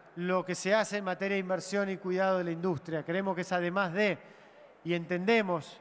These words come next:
y la gobernadora lo sabe, porque hemos tenido infinidad de conversaciones, y ella ha tenido infinidad de conversaciones con el presidente,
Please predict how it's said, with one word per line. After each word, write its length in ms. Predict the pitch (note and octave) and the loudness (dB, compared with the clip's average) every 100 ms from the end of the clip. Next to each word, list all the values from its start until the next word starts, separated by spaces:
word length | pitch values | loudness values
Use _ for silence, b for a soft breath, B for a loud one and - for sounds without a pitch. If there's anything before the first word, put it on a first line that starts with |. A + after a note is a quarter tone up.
| - | -6
y 40 | |
la 120 | F#3 F#3 | 0 2
gobernadora 460 | G3 G3 G#3+ G#3 | 4 4 4 4
lo 120 | G3 | 0
sabe, 420 | E3+ A3 G#3 F3+ E3 | 2 2 4 2 -2
porque 280 | E3+ D#3 | -6 -2
hemos 220 | F#3+ F#3 D#3+ | 0 0 0
tenido 260 | F#3 G#3+ | 2 2
infinidad 580 | F#3 - G3 G#3 A3 G#3 | 0 -4 -2 2 2 2
de 100 | F#3 | 0
conversaciones, 840 | F#3 F3 E3+ D#3+ E3+ G3+ F#3+ F3 - B B | -2 0 -2 -2 0 2 2 -2 -8 B B
y 120 | F3 A3 | 0 2
ella 180 | G#3 G3+ | 4 2
ha 40 | |
tenido 260 | F#3 F#3+ G#3 | 0 0 0
infinidad 580 | F#3 G3+ G3 G3+ A#3+ | 0 -2 0 4 4
de 100 | A#3+ | 4
conversaciones 600 | A3+ F#3+ F#3+ F3 E3 G#3+ G3+ | -2 -4 -4 -2 0 0 0
con 120 | F#3+ | -2
el 80 | F3+ | -2
presidente, 680 | F3 - G3 G3 F3+ F#3+ | -4 -2 0 0 -2 -6